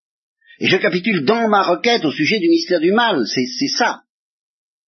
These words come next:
Et j'accepte, eh bien, j'accepte de transformer mon interrogation au sujet du mystère du mal en amour de Jésus-Christ,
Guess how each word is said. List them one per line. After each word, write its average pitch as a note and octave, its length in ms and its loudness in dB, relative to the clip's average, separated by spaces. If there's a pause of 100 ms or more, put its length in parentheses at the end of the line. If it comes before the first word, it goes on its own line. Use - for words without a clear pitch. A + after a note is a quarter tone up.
(1800)
Et F3+ 200 0
j'accepte, F#3 680 -2 (300)
eh - 100 -6
bien, C#3+ 180 0 (320)
j'accepte D#3+ 380 -2
de G#3+ 60 0
transformer G3+ 640 0
mon D3+ 120 0
interrogation B2 680 -4 (680)
au G2 80 -8
sujet A2+ 280 -4
du G#2+ 80 -4
mystère - 240 -8
du - 80 -6
mal C#3+ 140 0 (100)
en C3+ 240 0 (240)
amour C3 520 2
de A2+ 80 2
Jésus-Christ, G2+ 600 -4